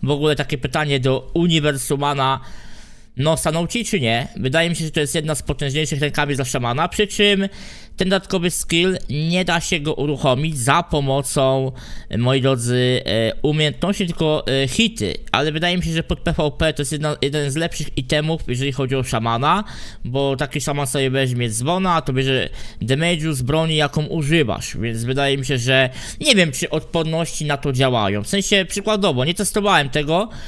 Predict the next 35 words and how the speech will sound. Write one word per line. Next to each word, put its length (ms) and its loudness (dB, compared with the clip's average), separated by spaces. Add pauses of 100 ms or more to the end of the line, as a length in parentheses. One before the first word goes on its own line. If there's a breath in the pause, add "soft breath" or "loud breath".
(120)
bo 100 0
to 120 2
zmiksowałem, 640 2
razem 240 0
mówię, 460 2 (420 loud breath)
nie 160 2
miałem 280 4
zamiaru 440 2
czekać 420 0
dwóch 260 0
tygodni 540 0
na 220 2
to, 360 0 (420 loud breath)
żeby 300 2
tą 100 -2
rękawicę 440 -2
sprzedać, 420 -2
a 60 2
ja 100 4
nie 120 0
mo-, 240 2
a 180 2
ja 40 2
nie 100 0
mia-, 180 -2
nie 100 -2
miałem 240 2
sta-, 300 -2
nie, 160 -2
nie 200 -2
było 180 2
mnie 80 0
stać 220 -4
na 80 -4
innej 560 -2